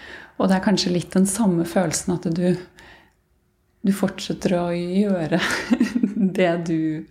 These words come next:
eh, er der for å gjøre, uavhengig av hvem som egentlig kanskje ser deg. Ehm, og nå er jo publikummet helt borte, men at, eh, du er like verdifull,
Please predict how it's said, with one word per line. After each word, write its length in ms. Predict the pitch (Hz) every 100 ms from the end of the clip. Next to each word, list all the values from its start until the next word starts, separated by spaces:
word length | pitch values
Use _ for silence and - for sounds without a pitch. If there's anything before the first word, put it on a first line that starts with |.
| _
eh, 440 | 170 156 156 151 160 165 _ - - -
er 160 | 175 160
der 100 | 170
for 220 | 170 190
å 100 | 190
gjøre, 320 | 190 160 170
uavhengig 720 | 208 185 156 156 165 156 156 165
av 200 | 170 175
hvem 220 | 160 160
som 220 | 156 185
egentlig 680 | 175 160 151 147 - 165 165 - _ _ _ _
kanskje 520 | - 160 - 160 156 151
ser 320 | - 170 156
deg. 300 | 180 208 180 - - - - - - - - _ _
Ehm, 720 | 185 165 165 160 156 160 165 165 - _ _ -
og 80 | 185
nå 100 | 180
er 120 | 170
jo 80 | 160
publikummet 460 | - 165 156 160 160
helt 240 | 160 147
borte, 420 | - - - - 180 - - _ _ _ -
men 140 | 180
at, 240 | 165 165 165
eh, 500 | 160 156 156 156 156 - _ _ _ _ -
du 120 | 175
er 100 | 156
like 280 | 160 160 -
verdifull, 640 | 165 151 147 - - 170